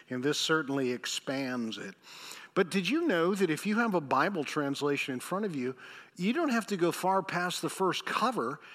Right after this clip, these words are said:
and you should be able to read about the philosophy of the translators? Did you know that? You know, a lot of people didn't know that. I, I learned it not too long ago. I mean, 'cause, you know, you get right to Genesis, right? You know,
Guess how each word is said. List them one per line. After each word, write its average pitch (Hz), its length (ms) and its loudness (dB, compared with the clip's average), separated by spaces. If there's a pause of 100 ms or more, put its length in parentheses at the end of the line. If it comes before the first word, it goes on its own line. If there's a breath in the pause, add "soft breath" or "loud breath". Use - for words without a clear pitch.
(140 loud breath)
and 185 120 4
you 226 180 4
should 240 240 0
be 190 160 0
able 180 160 2
to - 140 -6
read 196 300 -2
about 127 320 -2
the 147 80 0
philosophy 165 920 0
of 180 120 0
the 185 100 -2
translators? 120 1000 -4
Did 180 180 0
you 294 80 2
know 302 240 4
that? 123 460 -4 (1120 soft breath)
You 139 100 -2
know, 294 300 -4
a 147 100 0
lot 147 260 0
of 269 100 -6
people 226 260 -2
didn't 190 340 0
know 214 240 -4
that. 104 260 -8
I, 131 180 0 (340)
I 151 120 0
learned 160 320 0
it 139 160 -4
not 151 200 -2
too 185 220 -4
long 165 320 -4
ago. 127 480 -2
I 165 60 -4
mean, 147 180 -2
'cause, 147 240 -2
you 226 80 -2
know, 135 160 -2
you 156 160 -2
get 139 160 -2
right 151 220 0
to 139 80 -6
Genesis, 131 840 -4
right? 156 460 -4
You 147 80 0
know, 220 240 -2